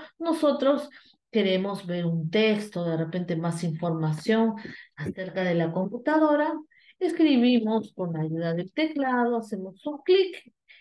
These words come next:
y sale mucha información, ¿no? De repente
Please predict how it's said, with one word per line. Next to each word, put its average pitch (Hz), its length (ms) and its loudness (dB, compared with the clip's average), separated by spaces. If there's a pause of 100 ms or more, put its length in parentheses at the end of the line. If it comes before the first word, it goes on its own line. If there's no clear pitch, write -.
(140)
y 285 120 -6
sale 214 400 0
mucha 214 540 0
información, 160 1200 -8
¿no? 349 200 2
De 370 120 4 (180)
repente 370 480 2